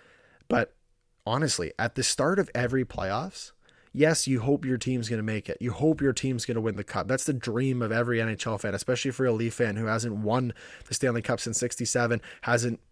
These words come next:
won a playoff series in twenty years. Like, nobody, you should not as a fan go in expecting your team to win because you only will be let down. You should always hope that your team has success. This is not me, like, being, like, a little bitch about it, right? This is just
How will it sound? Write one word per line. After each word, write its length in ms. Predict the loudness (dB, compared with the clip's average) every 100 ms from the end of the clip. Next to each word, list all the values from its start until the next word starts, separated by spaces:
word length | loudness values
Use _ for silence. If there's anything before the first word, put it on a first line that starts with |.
| _ _
won 220 | 2 2
a 40 | 2
playoff 380 | 4 4 4
series 320 | 2 0 0 0
in 80 |
twenty 260 | -4 -4 -2
years. 360 | 0 0 0 0
Like, 180 | -2 -6 -20 -20 -20 _ _ _ _
nobody, 460 | 4 4 6 2
you 220 | 2 2 2
should 220 | 6 6
not 260 | 6 4
as 100 | 2
a 60 | 0
fan 280 | 0 0 0
go 180 | 0 0
in 120 | 0
expecting 540 | -2 -2 -2 -2 -4
your 80 | -4
team 260 | -4 -4 -4
to 80 | -4
win 220 | -2 -4
because 260 | -4 -4
you 140 | -2 -2
only 320 | 2 2 4 4
will 160 | 2
be 100 | 2
let 300 | 0 0 0
down. 320 | -2 -2 -6 -14 _ _ _ _ _ _ _ _ _ _ _
You 80 | -2
should 140 | 0
always 380 | 4 6 6 6
hope 180 | 4 4
that 80 | 2
your 80 | 0
team 300 | -2 -2 0
has 340 | 0 0 2
success. 640 | 0 0 0 6 6 6
This 180 | 0 0
is 60 | 4
not 200 | 4 6
me, 140 | 4
like, 240 | 4 2
being, 220 | 2 2 2
like, 160 | 0
a 20 |
little 180 | 0 -2
bitch 240 | 2 0 2
about 220 | -4 -4
it, 60 |
right? 200 | -4 -2
This 160 | -2 -2
is 80 | 0
just 220 | 0 -2